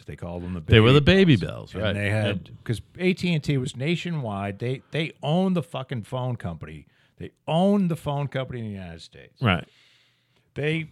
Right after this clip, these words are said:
Speaker 1: they were the telephone company. So they broke it up. There was a bunch of baby bells.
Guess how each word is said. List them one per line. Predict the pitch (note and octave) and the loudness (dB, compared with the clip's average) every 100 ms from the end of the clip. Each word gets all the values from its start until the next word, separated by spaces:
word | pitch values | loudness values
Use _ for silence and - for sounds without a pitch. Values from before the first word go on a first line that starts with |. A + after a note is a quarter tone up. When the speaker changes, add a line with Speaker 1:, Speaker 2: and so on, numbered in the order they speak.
| _ _ - - - | _ _ -20 -20 -16
Speaker 1:
they | E3 F3+ | -8 -4
were | C#3 B2 F3 G3 D#3+ | -4 -2 2 2 2
the | A2+ | -2
telephone | - F2+ D#2 - D#2 | -6 -6 -8 -12 -16
company. | C#2 C#2 C2+ - _ _ _ _ _ _ _ - | -16 -20 -20 -20 _ _ _ _ _ _ _ -12
So | C#3+ | -6
they | A#2+ | -6
broke | G2+ C#3+ E3+ D#3+ | -4 -4 -4 -4
it | |
up. | B2 A#2 - | -6 -8 -10
There | G#2+ | -8
was | F#2+ | -8
a | F2 | -6
bunch | C#3 E3 | -6 -4
of | D3+ | -6
baby | A2+ C3+ B2+ G2 | -6 -6 -6 -10
bells. | D#2 C#2 D2 - | -14 -20 -20 -20